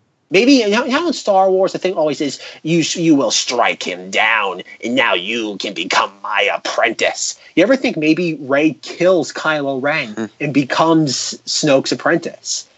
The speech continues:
Speaker 1: We, we've been always, in Star Wars, that's been a hallmark of every single film,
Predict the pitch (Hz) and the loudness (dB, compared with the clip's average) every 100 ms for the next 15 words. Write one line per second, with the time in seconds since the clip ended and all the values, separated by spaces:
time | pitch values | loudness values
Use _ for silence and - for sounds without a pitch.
0 | _ - - 185 196 165 180 - 214 214 | _ -4 2 6 6 6 4 6 4 6
1 | 214 185 185 - - 190 208 147 123 151 | 2 0 -6 -4 2 4 4 2 0 -2
2 | - - 156 135 120 - 185 190 151 117 | -4 -4 -2 -2 -2 4 4 4 2 -4
3 | - - 170 165 170 165 135 123 - 175 | -8 -4 -2 0 -2 -2 -4 -4 0 2
4 | 165 113 98 | 2 -4 -8